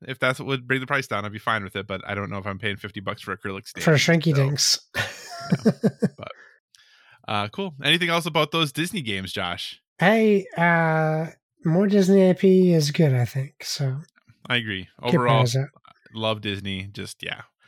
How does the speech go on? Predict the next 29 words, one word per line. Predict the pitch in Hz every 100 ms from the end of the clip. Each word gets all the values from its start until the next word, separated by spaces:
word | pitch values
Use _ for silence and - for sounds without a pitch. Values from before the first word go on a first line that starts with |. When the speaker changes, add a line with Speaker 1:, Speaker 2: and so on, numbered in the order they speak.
| _ _
Speaker 1:
I | 202
think | 294 175 - _ -
those | 156
games | 135 127 117
you'll | 113
be |
able | 110 107
to |
get | 107 104 -
for | - 113 107 - -
super | 226 226
clearance | 175 196 113 98 - - _ _
right | 151 175
around | 143 143
Black | 123 117
Speaker 2:
<laughs> |
Speaker 1:
Friday, | 196 92 190 - _
I | -
would | 98
guess. | 98 82 - - -
Speaker 2:
Yes. | - - - -
Speaker 1:
So, | - - - - _ _ -
all | 226
right, | 196
Josh. | 151 143 -
So | 151
my | 135 151 233 269 220 156
first | 123 135 127 117
story | - 123 127 151 160